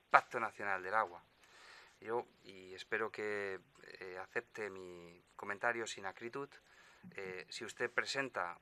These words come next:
un documento, eh, es un documento de parte, no es un documento pactado. Y los documentos se pactan antes de presentarse.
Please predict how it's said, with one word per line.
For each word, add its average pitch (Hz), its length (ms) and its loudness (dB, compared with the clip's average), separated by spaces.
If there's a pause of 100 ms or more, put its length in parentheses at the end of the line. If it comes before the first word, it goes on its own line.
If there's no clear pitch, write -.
un 104 120 -8
documento, 113 640 -6 (280)
eh, 92 380 -8 (200)
es 110 200 -8
un 135 60 -8
documento 117 380 -6
de 92 120 0
parte, 117 340 2
no 104 100 -8
es 117 80 -8
un 127 100 -8
documento 104 420 -8
pactado. 98 500 -2 (280)
Y 107 100 -14
los 110 140 -4
documentos 131 440 -6
se 139 80 -10
pactan 139 340 -2
antes 127 200 -6
de 127 80 0
presentarse. 110 640 -2